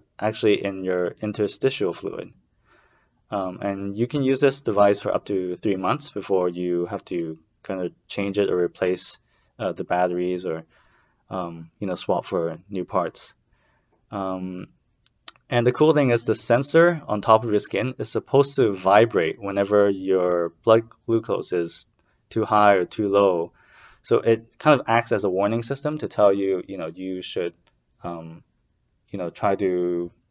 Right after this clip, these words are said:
manage your blood glucose. Otherwise, you'll risk, you know, you know, falling into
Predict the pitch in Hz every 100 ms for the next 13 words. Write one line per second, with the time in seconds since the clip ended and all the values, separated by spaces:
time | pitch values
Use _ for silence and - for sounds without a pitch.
0 | - 90 90 90 95 85 82 87 - _
1 | _ - 98 - _ _ - 120 - -
2 | - 101 95 90 87 90 87 90 - -
3 | 95 82 - - _ _ _ - 95 78
4 | 78 _ _ _ _ _ _ _ _ -
5 | 104 101 98 87 90 85 90